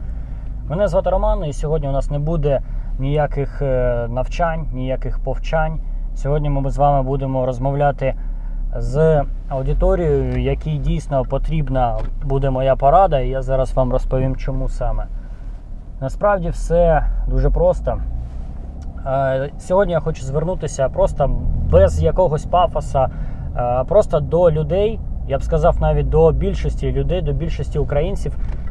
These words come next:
мабуть, до дев'яносто п'яти відсотків українців, які заробляють небагато і можуть інвестувати, е, не більше там однієї сотні доларів, можливо, дві. Е,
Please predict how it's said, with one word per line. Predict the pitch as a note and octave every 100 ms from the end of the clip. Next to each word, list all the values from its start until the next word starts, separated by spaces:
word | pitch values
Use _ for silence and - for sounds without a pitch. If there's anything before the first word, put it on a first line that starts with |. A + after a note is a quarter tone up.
| -
мабуть, | C3 D#3+ E3
до | D#3
дев'яносто | D3+ D#3 E3 E3+ - D#3+ C#3+ - - -
п'яти | - F3+ - E3
відсотків | C3+ - D3+ - -
українців, | C3+ - F#3+ A3 C#3+ C3+
які | C3 - F3 -
заробляють | C#3+ C3+ C3+ C#3 D#3+ D3 C3+
небагато | C3 C3+ D3+ F3+ E3 D3+
і | D3+ C#3+
можуть | D#3 E3+ C#3+ C#3+
інвестувати, | C#3 C#3 C#3+ D3 D3+ D#3 D#3 C3+ - - - - -
е, | B2 B2 B2 B2 B2
не | C#3
більше | C#3+ E3 -
там | C3+ C3+ C3 B2+ -
однієї | C#3 C#3+ E3 F3 E3
сотні | C#3+ D#3+ D3+ D3 C#3
доларів, | E3 E3+ C#3 B2+ -
можливо, | B2+ C3 D3+ C#3+
дві. | B2+ C3+ A#2+ - - - - - - - - - - - - - -
Е, | E3 E3+ D#3+